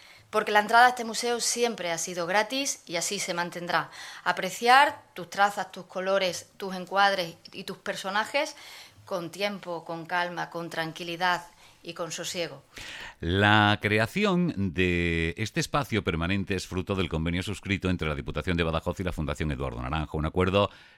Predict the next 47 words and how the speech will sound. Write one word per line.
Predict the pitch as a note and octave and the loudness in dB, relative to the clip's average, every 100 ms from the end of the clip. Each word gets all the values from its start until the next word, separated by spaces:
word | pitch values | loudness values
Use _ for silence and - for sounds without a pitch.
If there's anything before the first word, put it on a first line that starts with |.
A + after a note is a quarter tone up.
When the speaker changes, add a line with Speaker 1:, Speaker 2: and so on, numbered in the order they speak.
| - | -6
Speaker 2:
que | D#2+ | -2
la | E2 | -2
presidenta | - - F#2 F#2 | -4 -4 -2 -2
calificó | F2 E2 - D#2+ | -2 -4 -6 -4
de | |
histórico | D#2+ - C3+ A#2+ G2+ G#2 G#2 | -4 -2 -2 -2 0 0 0
al | C#2+ D2 | -2 -6
tratarse | D#2 C#2+ F2 A#2 | -6 -6 -4 -4
de | E2 | -4
la | D2 | -4
primera | D2+ F2 E2+ | -2 -2 0
vez | F2 - | -2 -2
que | |
la | E2 | -4
institución | E2 E2 F2 F3+ | -4 -4 -4 -2
provincial | F#3 D#3 C#3 D3 | -2 -2 -2 -4
firma | - D#3 D3+ | -2 -2 -2
un | D#3+ | 0
convenio | C#3+ A#2 B2 C3+ | 0 0 0 0
de | |
estas | G2 - G#2+ | -2 -4 -6
características | G2 G#2 - A#2 F#2 G#2 F2+ | -4 -4 -2 -4 -4 -4 -4
con | - F#2+ | -2 -2
un | |
artista | A2 E2 F#2+ - F#2 | -2 -4 -6 -2 -2
de | E2+ | -2
proyección | D2 C#2 C2+ - F2 | -2 -6 -6 -4 -2
internacional | D#2+ D#2+ E2 D#2+ D#2 D2+ - - - | -2 -4 -6 -4 -2 -2 -6 -20 -20
vinculado | - C#2 F#2+ E2 D2+ C2 | -4 0 0 0 0 0
a | A#1 | -4
la | |
provincia. | A1+ - A#1+ - C#2 | -6 -8 -10 -6 -4
La | D#2 | -2
relación | D2+ E2+ F#2+ | 0 -2 0
entre | G2+ F#2 F#2+ - - - | -2 -2 -2 -4 -10 -10
Naranjo | D2 E2 F2 A#2+ B2 F#2 | -4 0 2 0 0 0
y | D#2+ | 0
el | D#2 | 0
muba | F2+ F2+ | 0 -2
se | C#2+ | -4
remonta | C#2 D2 D2 | -6 -6 -4
años | D2 D#2+ F#2 | -4 -4 -4
atrás. | G#2+ D#3+ F#3 | -2 -2 -2
El | F#2+ | -2
museo | E2 E2 | -6 -6
ya | D#2 D2+ | -6 -4
contaba | D2+ E2 E2 | -2 0 0